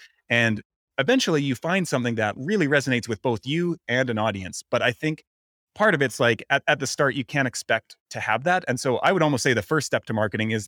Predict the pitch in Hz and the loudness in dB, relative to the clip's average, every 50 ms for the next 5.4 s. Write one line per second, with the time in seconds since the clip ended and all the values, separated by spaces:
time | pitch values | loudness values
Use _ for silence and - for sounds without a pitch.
0 | - _ 156 160 165 160 151 147 135 123 123 120 120 110 110 - - 131 127 - | -2 _ 2 4 4 4 4 4 4 2 2 2 2 2 0 0 -2 -2 0 2
1 | 123 95 90 - - _ - 143 170 - 185 180 170 175 160 143 135 127 113 98 | 2 2 2 -2 -6 _ -4 -4 -2 0 0 0 2 2 2 2 2 0 0 -2
2 | - 139 151 160 185 175 - 165 139 - - 127 117 - 117 104 107 113 117 127 | -2 -4 -2 -2 -4 -6 -6 -8 -6 -2 -2 -2 0 0 -2 0 0 0 0 0
3 | 139 143 151 151 151 170 170 - _ _ _ _ - 120 117 107 - - 151 165 | 0 0 0 0 0 0 -4 -8 _ _ _ _ -4 -2 -2 0 2 2 2 2
4 | 180 170 - 185 165 165 165 160 156 156 151 131 139 139 143 139 151 143 - 139 | 2 0 0 0 0 0 2 0 0 0 0 -2 -2 -2 0 0 0 0 0 -2
5 | 113 98 110 110 110 120 151 - | 0 0 0 0 0 0 -2 -8